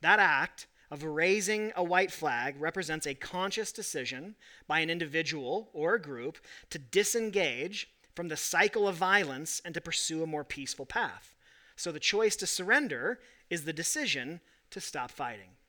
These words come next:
Now, here's the thing. Surrender is the essence of faith, meaning it is the fundamental aspect that defines it.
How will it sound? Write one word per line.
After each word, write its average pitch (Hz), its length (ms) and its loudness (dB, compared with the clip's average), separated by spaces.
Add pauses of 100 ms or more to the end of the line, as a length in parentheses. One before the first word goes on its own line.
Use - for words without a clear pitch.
(880)
Now, 170 80 -2
here's 226 220 2
the 247 60 -2
thing. 127 260 -2 (340)
Surrender 196 840 4 (920)
is 190 200 4
the 180 260 -6
essence 151 720 2 (220)
of 143 80 0
faith, - 560 -10 (920)
meaning 165 540 0 (240)
it 196 100 4
is 190 140 2
the 165 80 0
fundamental 220 960 2
aspect 165 760 0 (260)
that 156 200 -4
defines 139 500 -4
it. - 220 -18